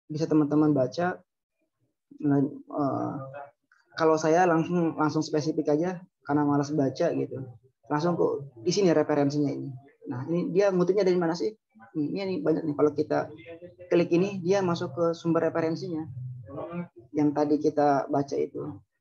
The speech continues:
Nah, berarti ini, oh, dia ngambilnya dari situs berita, data-datanya. Kemudian di sini ada buku sepertinya ini. Ini buku sepertinya. Nah, ini buku kan. Ini, ini dia, dia ngeling nih. Ini kita bisa kutip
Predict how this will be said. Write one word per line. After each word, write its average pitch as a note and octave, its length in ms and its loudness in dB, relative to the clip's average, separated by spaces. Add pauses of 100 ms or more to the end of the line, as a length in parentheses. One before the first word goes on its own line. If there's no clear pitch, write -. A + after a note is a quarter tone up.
(520)
Nah, C#3+ 200 -6
berarti - 320 -4
ini, D#3+ 200 2 (560)
oh, - 160 -4
dia D3+ 200 4
ngambilnya D#3 360 6
dari D3+ 320 6
situs D3 240 -4
berita, C3 520 -4 (1300)
data-datanya. - 960 -4
Kemudian D3 320 4
di D3+ 80 4
sini D#3 160 2
ada D3+ 400 2 (1040)
buku D3+ 320 2
sepertinya C3+ 400 -2
ini. C3 160 -4 (1200)
Ini D#3 80 0
buku C#3+ 320 0
sepertinya. B2 560 -10
Nah, A2+ 200 -4
ini D3 120 6
buku C#3+ 480 4
kan. C3+ 200 -4 (120)
Ini, D#3+ 240 2
ini F3+ 80 0
dia, G3+ 200 6
dia F#3+ 40 0
ngeling F#3 260 4 (100)
nih. E3+ 40 -12 (960)
Ini A#3 140 0
kita - 160 2
bisa - 240 0
kutip G#3+ 240 2